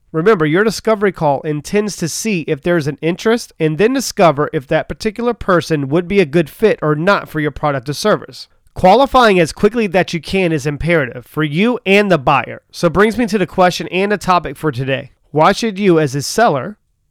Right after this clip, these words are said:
or salesperson, sales professional, or sales advisor be so concerned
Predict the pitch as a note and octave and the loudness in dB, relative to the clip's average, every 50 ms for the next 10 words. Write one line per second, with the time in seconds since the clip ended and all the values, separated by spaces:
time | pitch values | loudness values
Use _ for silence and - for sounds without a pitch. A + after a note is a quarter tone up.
0 | _ - C#3+ - - F3 E3+ D3+ B2 - - - F3 E3 D3+ - F#3+ G3+ A#3+ C4+ | _ -10 -8 -6 -2 0 0 0 -2 -6 -2 0 0 0 2 0 -4 -4 -6 -6
1 | C4+ B3+ _ _ _ _ _ _ - - - D#3+ D3+ C3+ - - D3 B2 - - | -10 -14 _ _ _ _ _ _ -10 -4 -2 -2 -2 -2 -4 -6 -8 -6 0 0
2 | E3 D#3+ C#3+ - F#3+ F#3 G3 A3 B3 A#3 - _ _ - C#3+ C3+ - - F3+ F3+ | 2 2 0 -2 -4 -4 -4 -4 -4 -8 -14 _ _ -6 -6 -4 -2 0 0 0
3 | F3 C#3+ D#3+ C#3 B2 D3 F#3 B3 B3+ E3+ A#2+ A#2+ G#2+ B2+ E3 - _ _ _ _ | 2 2 0 -2 -2 -2 0 0 0 -2 -2 -4 -10 -14 -14 -16 _ _ _ _
4 | _ _ _ _ _ _ _ - D#3 D#3+ C#3+ - - F#3+ G3+ A3+ G#3 C#4+ B3+ A#3 | _ _ _ _ _ _ _ -8 -6 -6 -6 -2 0 2 2 2 0 -2 -4 -4
5 | G#3+ - - A#3 G#3 D3+ B2 A#2+ B2 C#3 | -6 -4 -2 -2 0 0 -2 -4 -8 -12